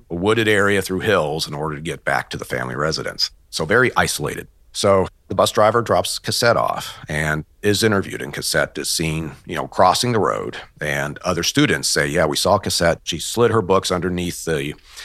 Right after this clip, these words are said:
kind of the metal gate that went across the driveway and started to climb that in order to be able to get on the other side in order to walk back to her family residence."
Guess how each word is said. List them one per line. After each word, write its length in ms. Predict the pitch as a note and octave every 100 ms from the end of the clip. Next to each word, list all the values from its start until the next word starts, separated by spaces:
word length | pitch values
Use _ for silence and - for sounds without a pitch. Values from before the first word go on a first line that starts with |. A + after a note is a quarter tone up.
| - - -
kind 180 | G#2+
of 80 | F#2
the 240 | D2 C2+ - -
metal 460 | G2+ G#2 G2 D2+ - _
gate 380 | A2+ G#2+ - -
that 160 | E2 D2
went 140 | F2+
across 360 | F2 F2 E2+ -
the 60 |
driveway 520 | E2+ C#2 C2 B1+ B1+ C#2 - -
and 160 | E2+ E2+
started 300 | G2+ F2 -
to 60 |
climb 380 | - A#2+ A#2+ G#2
that 180 | C2+ B1
in 100 | C#2
order 220 | C2+ C2+
to 120 | -
be 120 | C#2+ C#2+
able 120 | B1
to 60 |
get 120 | D2 C2+
on 100 | C2+
the 80 |
other 140 | C2 C#2+
side 300 | - A#1 C2
in 100 | B1+
order 180 | A#1+ B1+
to 80 |
walk 340 | B1 A1+ A#1 -
back 240 | A1+ -
to 120 | -
her 320 | - B1+ B1 - _ _
family 300 | - B1 A#1
residence." 580 | C#2+ F#2 G2+ - -